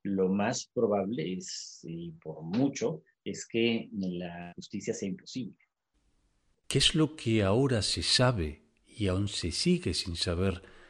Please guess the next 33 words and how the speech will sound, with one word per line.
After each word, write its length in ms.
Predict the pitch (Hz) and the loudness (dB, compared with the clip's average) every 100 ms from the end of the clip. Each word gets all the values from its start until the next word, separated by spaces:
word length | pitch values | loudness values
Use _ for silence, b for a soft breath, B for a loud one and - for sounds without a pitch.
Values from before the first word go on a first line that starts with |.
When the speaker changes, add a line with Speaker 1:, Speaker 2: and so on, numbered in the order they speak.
| B B B _ | B B B _
Speaker 2:
del 300 | 98 90 87 | 0 0 2
caso 580 | 110 104 - 104 101 - | 2 4 4 2 0 -6
desde 440 | 95 87 - 92 - | -2 -2 0 -4 -2
que 140 | 82 | -2
se 200 | - 90 | 0 0
publicó 640 | - 85 85 - 131 110 | -2 -4 -4 2 4 6
el 160 | 87 87 | 4 4
libro 320 | 92 87 87 | 2 2 2
en 140 | 82 | 0
dos 200 | 80 80 | -2 -2
mil 160 | 87 82 | -2 -2
dieciocho? 560 | 78 - 76 - - - - _ _ _ _ _ | -4 -6 -8 -8 -10 -12 -20 _ _ _ _ _
Speaker 1:
Bueno, 220 | 262 190 127 | 2 4 6
lo 320 | 127 127 135 | 8 8 6
que 680 | 143 127 113 110 120 113 107 | 4 6 8 6 6 6 6
ahora 260 | 110 151 | 6 6
sabemos, 580 | 170 143 180 160 139 185 | 6 6 6 6 6 4
que 160 | - 107 | 0 -2
es 140 | - | -2
importante, 640 | 107 101 90 147 135 131 | -4 -4 2 4 4 4
y 40 | 113 | 2
no 120 | 104 | 2
lo 80 | 104 | -2
sabíamos 560 | - 92 131 113 95 | -4 -2 0 2 -2
cuando 180 | - 87 | -6 -8
yo 80 | 90 | -6
hice 160 | 98 101 | -4 -4
la 60 | |
investigación, 500 | 92 87 92 87 117 | -4 -6 -8 -4 -6
se 120 | 80 | -6
publicó 320 | 85 87 - 110 | -10 -12 -6 -2
el 40 | |
libro, 440 | 139 - 110 - | 0 0 -2 -4